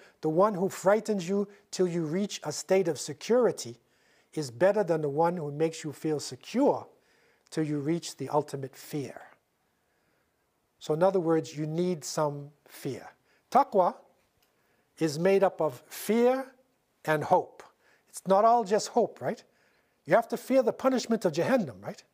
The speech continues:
We have to have this. And, and we have to realize what's going on outside. You can't escape. And there's nothing wrong with having some fear. But that fear should lead you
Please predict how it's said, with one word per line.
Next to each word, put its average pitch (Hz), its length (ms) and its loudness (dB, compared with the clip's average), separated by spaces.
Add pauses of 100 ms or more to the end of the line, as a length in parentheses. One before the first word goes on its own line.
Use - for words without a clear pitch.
(800)
We 143 100 -6
have 214 220 2
to 180 80 2
have 247 240 2
this. - 380 -16 (920)
And, 180 160 -2
and 175 160 -4
we 175 120 0
have 226 220 2
to 208 80 0
realize 170 640 2 (300)
what's 165 200 0
going 214 340 4
on 196 120 6
outside. 175 440 2
You 151 40 -8
can't 247 280 2
escape. - 480 0 (1600)
And 165 80 -2
there's 156 140 -4
nothing 247 240 2
wrong 220 280 4
with 220 120 0
having 185 340 2
some 165 220 -2
fear. - 400 -2 (600)
But - 160 -4
that 226 260 2
fear 202 640 0 (640)
should 156 320 -6
lead 202 360 0
you 202 400 -2